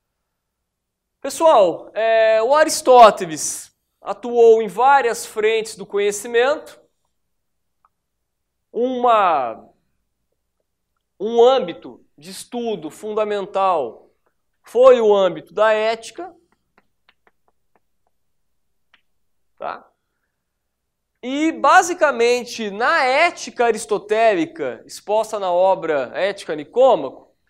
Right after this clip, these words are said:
você vai ter um ponto fundamental em Aristóteles, que vai ser o fato de que a finalidade última da vida humana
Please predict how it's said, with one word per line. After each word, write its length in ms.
você 240
vai 240
ter 500
um 220
ponto 420
fundamental 1000
em 60
Aristóteles, 1080
que 100
vai 220
ser 520
o 80
fato 720
de 160
que 580
a 140
finalidade 760
última 640
da 120
vida 240
humana 580